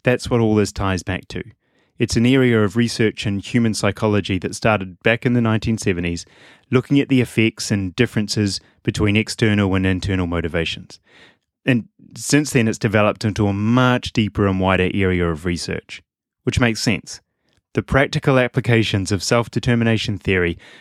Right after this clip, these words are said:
of developing abilities to make choices and manage our lives,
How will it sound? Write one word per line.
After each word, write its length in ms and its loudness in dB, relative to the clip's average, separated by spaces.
of 240 0
developing 600 0
abilities 640 0
to 100 -6
make 240 -4
choices 640 0
and 240 -4
manage 340 2
our 160 4
lives, 600 -2